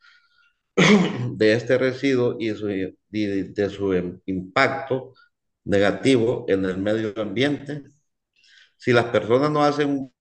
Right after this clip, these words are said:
buen uso de ello, las canti-, las cantidades típicas de aceite de cocina <clears throat> utilizado en cocina de un hondureño varía,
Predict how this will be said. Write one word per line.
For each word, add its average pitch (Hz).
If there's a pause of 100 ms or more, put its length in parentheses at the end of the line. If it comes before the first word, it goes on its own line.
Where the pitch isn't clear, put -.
buen 139
uso 135
de 139
ello, 127 (1700)
las 107
canti-, 104
las 98
cantidades 135 (800)
típicas 131
de 120
aceite 131
de 127
cocina 113 (720)
<clears throat> -
utilizado 117
en 104
cocina 123
de 127
un 131
hondureño 120
varía, 117